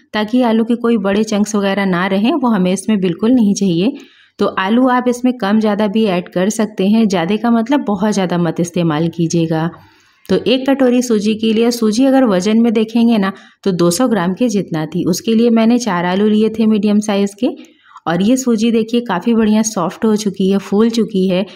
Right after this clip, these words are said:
तो मसल कर इसको एकदम चिकना सॉफ्ट इसका डो बना लेते हैं। देखिए एकदम चिकना डो हो गया ना इसका, कोई क्रैक्स वगैरह नहीं है, एकदम बढ़िया स्मूथ हो चुका है।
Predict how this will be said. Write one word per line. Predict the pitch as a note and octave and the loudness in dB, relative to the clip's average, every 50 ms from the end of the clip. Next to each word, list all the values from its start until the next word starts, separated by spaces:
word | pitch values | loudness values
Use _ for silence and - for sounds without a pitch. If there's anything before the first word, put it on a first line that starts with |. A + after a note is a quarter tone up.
| - - _ _ _ | -20 -20 _ _ _
तो | G3 G3 F#3+ | -2 0 2
मसल | G3 F#3+ F#3 F#3+ - C4 C4+ C4+ | 2 2 0 0 2 2 2 4
कर | C4 C4+ B3+ | 2 2 2
इसको | B3+ B3+ B3+ B3+ B3+ | 2 0 0 0 0
एकदम | A#3+ A3+ - A#3 A#3+ B3 | 0 0 2 2 0 0
चिकना | A#3+ - G3+ F#3 - F#3 G3 G#3+ A3+ | 0 0 -4 -2 -2 -2 0 0 0
सॉफ्ट | A3 - - F#3 F#3 G3+ - - | -2 -2 -2 -2 -2 -2 -2 -2
इसका | A3+ A3 - - A#3+ B3 | -2 -2 -2 -2 -2 -2
डो | G3+ F3+ F#3 F3 E3 | 0 0 0 0 0
बना | E3 E3 E3 D#3+ D#3+ | 0 -2 -2 -2 -2
लेते | D#3+ E3 D#3+ D#3 - - E3 | -2 -2 -2 -2 -2 -2 -2
हैं। | F3 E3 F3 D#3 D3 C#3+ | -2 -2 -2 -4 -2 -2
देखिए | D#3 F3 F3 F3 - C4 F4+ - - - - - - - - _ - | -2 -2 -2 -2 -4 -6 -6 -6 -10 -18 -20 -20 -20 -20 -12 _ -2
एकदम | A#3 A#3 G#3+ C4 C#4 C4+ | 0 0 2 4 4 4
चिकना | C4+ B3+ A#3 A#3+ A#3 A3+ A#3 | 2 0 -2 0 0 0 2
डो | G#3+ A#3 A#3+ | 2 2 2
हो | A3+ A3+ A3 | 2 2 0
गया | G3+ G3 G#3+ G#3+ | 0 0 -2 0
ना | G#3+ A3 A3+ | 0 0 0
इसका, | A3+ A3 A3 - A#3 | 0 -2 -2 -4 -6
कोई | A3+ A3+ - F#3+ G3+ | -4 -2 -2 -2 -2
क्रैक्स | G3 - F#3+ F#3+ G3 - - | -2 -2 -2 -4 -2 -2 -4
वगैरह | G#3 G3 G3+ G3 G3 G3 | -2 -2 0 0 0 0
नहीं | G3 G3 G3 F#3+ F#3+ F#3+ G#3 | 0 2 2 2 2 4 4
है, | A#3+ C4+ | 4 4
एकदम | B3 F3+ E3 - A3 A#3 A3+ | 2 0 0 0 0 2 2
बढ़िया | G#3 G#3+ G#3 G3+ G3+ G3 G3+ | 2 2 2 2 2 0 -2
स्मूथ | G3 - - F#3 F3+ F3 - | -2 -4 -2 -2 -2 -2 -2
हो | E3+ D#3+ | -2 -2
चुका | D#3+ - E3 - F3 D#3 | -2 -6 -8 -6 -6 -4
है। | E3+ E3+ D#3+ D#3+ | -4 -4 -4 -6